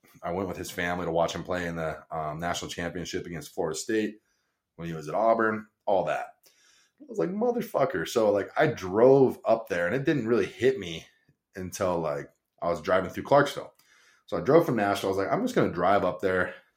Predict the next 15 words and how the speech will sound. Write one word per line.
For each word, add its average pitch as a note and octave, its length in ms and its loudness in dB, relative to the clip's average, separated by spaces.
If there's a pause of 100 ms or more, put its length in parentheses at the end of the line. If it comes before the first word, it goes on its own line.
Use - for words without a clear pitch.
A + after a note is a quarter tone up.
(200)
I'm C#2 80 -18
gonna A2+ 100 -16
drive A2+ 220 4
up A2 140 0
there." A2 120 2
I G#2 60 2
think C3 140 -4
I G2+ 40 -6
went F#2+ 140 -4
up G2 80 -4
there, G#2 100 0
like, E2 180 -4
five D2 460 -6
or C#2 60 -14
six. - 540 -12